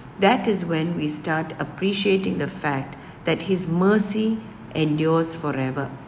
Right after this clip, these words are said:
That is when we see, or our eyes are open to how good He is. If we keep on looking at our situation around us, or if we keep on thinking that we are alone, or there is nobody for us,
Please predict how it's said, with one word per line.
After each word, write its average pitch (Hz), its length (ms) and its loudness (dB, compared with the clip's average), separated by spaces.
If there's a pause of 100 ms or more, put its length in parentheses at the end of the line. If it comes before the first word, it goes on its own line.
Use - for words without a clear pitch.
(520)
That 226 220 8
is 262 120 4
when 214 280 2
we 185 100 4
see, 214 600 2 (360)
or 185 200 8
our 165 240 8
eyes 208 380 8
are - 200 2
open 175 600 4 (380)
to 196 120 4
how 190 240 6
good 180 360 4
He 151 240 -2 (100)
is. 123 400 -4 (500)
If 254 180 4
we 311 160 6
keep - 380 2
on 302 260 6
looking 214 320 4
at 175 80 2
our 156 140 2
situation 170 600 -2
around 143 440 -2
us, 135 280 -4
or 190 160 0
if 196 200 0
we 214 100 0
keep 240 300 -2
on 247 260 0
thinking 202 440 2
that 151 180 0
we 190 180 2
are 170 100 2 (120)
alone, 151 580 2 (400)
or 180 140 8
there 180 180 8
is 175 220 2
nobody 196 560 2
for 160 200 -2
us, 139 360 -4